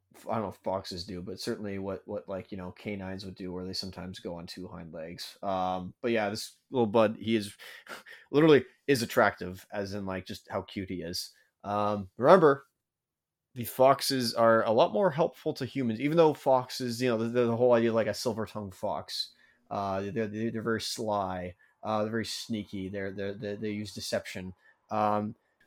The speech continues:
this series kinda avoids the, the trope of foxes being deceptive, where they're actually helpful to humans in this case.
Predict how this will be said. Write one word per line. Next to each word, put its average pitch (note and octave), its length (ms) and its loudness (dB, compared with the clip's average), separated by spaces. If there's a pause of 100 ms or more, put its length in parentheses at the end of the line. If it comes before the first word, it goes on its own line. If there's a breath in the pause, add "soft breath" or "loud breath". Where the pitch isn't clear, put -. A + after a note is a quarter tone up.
this C3 160 -2
series C3 420 0
kinda A2+ 460 -4 (280)
avoids A2 920 -2 (240)
the, A2 320 0 (120)
the A2 280 -2
trope A2 400 -4
of G2 220 -6
foxes G#2 540 -4
being F#2+ 280 -8
deceptive, F#2 540 -10 (120)
where G2 140 -8
they're G2 160 -4
actually G2 280 -8
helpful E2+ 500 -12 (380)
to - 100 -8
humans F#2 320 -10
in F#2+ 120 -12
this F#2+ 140 -16
case. F2+ 360 -14